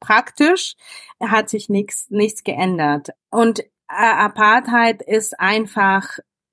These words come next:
nicht nur problematisch, es ist einfach, einfach faktisch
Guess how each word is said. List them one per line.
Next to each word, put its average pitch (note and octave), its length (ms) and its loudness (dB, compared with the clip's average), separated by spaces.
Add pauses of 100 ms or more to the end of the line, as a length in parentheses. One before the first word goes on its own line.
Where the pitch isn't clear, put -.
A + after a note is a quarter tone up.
(220)
nicht A#3+ 260 -4
nur A3 560 2 (460)
problematisch, A3 1080 2
es G#3+ 200 -6
ist A#3 180 -2
einfach, A3+ 640 -2 (300)
einfach - 380 -2
faktisch - 840 0